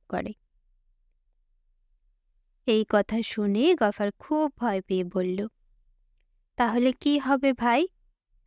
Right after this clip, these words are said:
গোপাল বললে, "আজকেও রাত্রে আমি আসব,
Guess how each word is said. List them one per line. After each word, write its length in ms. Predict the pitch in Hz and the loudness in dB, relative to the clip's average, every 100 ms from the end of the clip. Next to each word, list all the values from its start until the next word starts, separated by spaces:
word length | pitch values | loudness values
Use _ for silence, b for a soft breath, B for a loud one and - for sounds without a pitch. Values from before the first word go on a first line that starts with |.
| _ _ 226 | _ _ -4
গোপাল 380 | 214 202 196 190 | -2 0 0 0
বললে, 400 | 196 185 185 185 202 _ _ _ _ _ _ _ _ | 0 2 0 -2 -8 _ _ _ _ _ _ _ _
"আজকেও 580 | 220 208 - - 285 294 | -2 -2 -2 0 0 2
রাত্রে 600 | 262 240 - - 277 294 | 0 -2 -4 -2 0 2
আমি 220 | 254 233 | 2 0
আসব, 560 | 190 202 - - 180 | 0 -2 -6 -8 -8